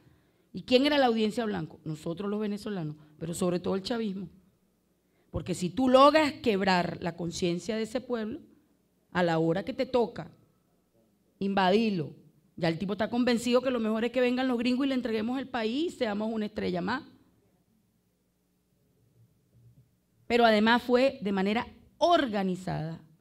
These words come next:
y repetitiva. Mira cómo me acordé cuando ellos hablaban del tema de la repetición, del tema de la organización. Fue una estrategia de guerra comunicacional muy bien montada.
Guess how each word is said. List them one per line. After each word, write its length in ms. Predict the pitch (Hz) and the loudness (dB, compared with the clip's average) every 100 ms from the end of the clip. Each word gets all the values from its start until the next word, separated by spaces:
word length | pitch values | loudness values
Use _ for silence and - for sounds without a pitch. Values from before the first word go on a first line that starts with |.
| _ _ _ _ - | _ _ _ _ -6
y 240 | 240 - - | -6 -8 -10
repetitiva. 920 | 175 190 208 - 151 151 147 143 139 - | -2 0 0 0 -4 -6 -8 -8 -10 -12
Mira 240 | 165 175 190 190 | -10 -8 -8 -12
cómo 200 | - 180 | -10 -6
me 100 | 202 | -6
acordé 500 | 196 196 160 151 165 - - _ _ - | -6 -6 -6 -4 -6 -12 -20 _ _ -10
cuando 380 | 202 196 180 | -4 -2 0
ellos 280 | 170 160 185 | 0 0 -2
hablaban 500 | 214 208 165 175 233 - _ - | -4 -4 -4 -6 -10 -16 _ -10
del 200 | 170 - | -10 -6
tema 320 | 147 156 180 | -6 -4 -4
de 80 | 170 | -6
la 200 | 151 156 - _ - | -8 -10 -20 _ -16
repetición, 920 | 175 185 180 160 147 - 160 156 165 | -8 -6 -6 -8 -10 -8 -6 -4 -6
del 200 | 156 156 | -8 -8
tema 260 | 160 160 | -8 -4
de 60 | 175 | -2
la 140 | 175 | -2
organización. 640 | 165 160 156 156 - - 180 - _ _ _ _ | 0 0 -2 -6 -12 -20 -20 -20 _ _ _ _
Fue 100 | - | -2
una 160 | 226 254 | 2 2
estrategia 920 | 247 247 202 196 247 285 294 294 302 - - _ | 0 -2 -2 -2 0 2 2 -2 -4 -10 -20 _
de 180 | 196 185 | -4 2
guerra 540 | 214 226 220 226 - - - | 4 4 4 0 -2 -8 -12
comunicacional 760 | 196 190 190 180 185 196 233 - - | -8 -6 -6 -8 -6 -6 -6 -10 -2
muy 580 | 226 247 294 330 - - | 2 6 6 4 0 -10
bien 500 | 170 202 214 226 - - | -4 0 0 -2 -10 -14
montada. 440 | 165 - - - | -14 -12 -14 -16